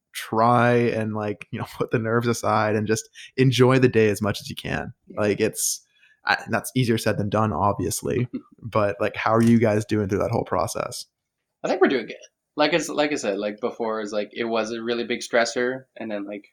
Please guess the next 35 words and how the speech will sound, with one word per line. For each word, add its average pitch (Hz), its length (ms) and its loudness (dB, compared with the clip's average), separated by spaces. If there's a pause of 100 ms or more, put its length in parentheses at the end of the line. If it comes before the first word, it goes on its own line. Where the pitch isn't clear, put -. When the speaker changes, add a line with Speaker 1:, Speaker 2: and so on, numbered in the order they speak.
(480)
Speaker 3:
we're 113 180 -2
trying 107 240 0
to, 104 60 -4
like, 101 220 -6
flip - 180 -6
the 104 60 -14
switch 101 240 -8
and 107 80 -8
be 107 80 -10
like, 104 200 -4
'cause, 123 140 0
like, 123 160 4 (400)
we 127 80 6
were 127 120 6
going 123 340 6
through 113 640 -2
all 107 200 6
of 104 120 0
the 107 80 0
wedding 104 580 -2 (280)
season 107 640 -2 (440)
and, 104 640 0 (400)
like, 92 200 -2 (300)
seeing 113 300 0
how 107 300 4
other 107 200 2
people 104 240 -4
do 107 220 -4
things 104 360 -6
and, 107 100 -8
like, 104 140 -8
getting 107 340 -6
notes 104 300 -4
and 107 80 -8
stuff 104 300 -2